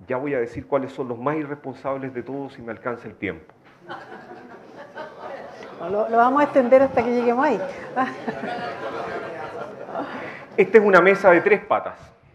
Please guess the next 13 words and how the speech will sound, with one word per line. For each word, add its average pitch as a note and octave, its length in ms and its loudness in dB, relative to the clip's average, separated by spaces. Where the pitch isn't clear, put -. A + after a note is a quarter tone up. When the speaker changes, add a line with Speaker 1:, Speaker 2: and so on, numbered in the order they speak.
Speaker 1:
Paz - 440 0
es D3+ 160 -8
la D3+ 140 -4
que C#3+ 80 -10
fijó C#3+ 240 -6
el D#3+ 60 -10
presidente. B2+ 520 -8
Paz, - 420 -2
justicia F3 500 -12
social E3+ 580 -6
y B2+ 120 -10
nueva D3+ 280 -2
constitución. C#3+ 720 -14